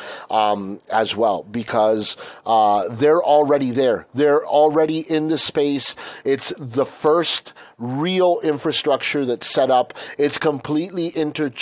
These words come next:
uh, like, they have Flux tokens on Solana. There's Flux on Ethereum. There's Flux on Binance already.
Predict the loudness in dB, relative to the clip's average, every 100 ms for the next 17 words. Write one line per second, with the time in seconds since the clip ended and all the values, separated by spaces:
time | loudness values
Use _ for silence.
0 | -2 0 2 0 0 0 2 2 0 -10
1 | -18 -2 0 0 0 0 0 0 0 0
2 | 0 2 2 0 -6 -8 -2 0 0 2
3 | 2 2 0 0 2 2 2 0 -2 -2
4 | 0 0 0 0 0 0 0 0 0 0
5 | 0 0 2 0 -2